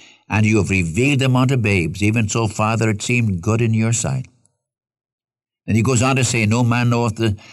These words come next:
Father save the Son, and he to whomsoever the Son will reveal him. Come unto me, all you that labor and are heavy laden, I will give you rest." You want to know God?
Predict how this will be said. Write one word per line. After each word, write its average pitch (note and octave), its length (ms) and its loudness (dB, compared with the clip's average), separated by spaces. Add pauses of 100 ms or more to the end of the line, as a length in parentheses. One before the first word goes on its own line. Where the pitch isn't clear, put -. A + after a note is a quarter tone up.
(180)
Father A#2+ 420 0
save C3 320 0
the C#3+ 100 0
Son, F2 400 0
and C#2+ 140 -6
he G#2+ 200 0
to G#2+ 160 -2
whomsoever G2+ 720 0
the G2 140 -2
Son F#2+ 480 -2 (560)
will E2 160 -4
reveal F#2+ 480 0
him. D#2 260 -6
Come A2 180 0
unto A2+ 200 0
me, G2 460 0 (260)
all F2 220 -2
you F#2 140 0
that F#2 220 -2
labor F#2 280 0
and E2+ 80 -2
are E2 40 -2
heavy G2 260 0
laden, G2+ 480 0 (380)
I F2+ 120 -2
will E2+ 120 -4
give D#2+ 180 -4
you F2 120 -2
rest." - 420 -8 (640)
You A#2+ 80 -2
want C3+ 120 2
to D3+ 80 2
know D3+ 180 2
God? D#3 540 0